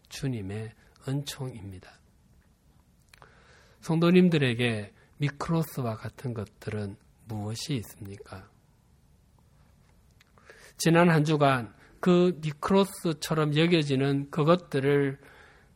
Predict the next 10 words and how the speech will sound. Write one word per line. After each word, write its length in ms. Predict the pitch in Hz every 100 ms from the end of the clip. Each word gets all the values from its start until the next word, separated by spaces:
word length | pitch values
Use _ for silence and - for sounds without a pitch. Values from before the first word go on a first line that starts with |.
| _ _ _ _ _ -
더 360 | 147 151 165 -
크게 320 | - 220 202
하기 400 | 165 180 156 113
위해서 480 | 110 107 113 95 - _ _ _ _ _ _
동분서주하느라 1500 | - 135 135 135 151 151 143 - 131 151 127 147 143 110 101 - _ _ _ _ _ _ _ _ _ _ _ _ _ -
영원히 440 | 143 139 156 170 165
크신 640 | - 151 - 156 147 139
주님을 720 | - 185 180 117 113 120 123 - - _ -
외면하지는 800 | 110 110 131 147 151 123 117 110
않으셨습니까? 1080 | - 95 104 117 - - 120 - 104 95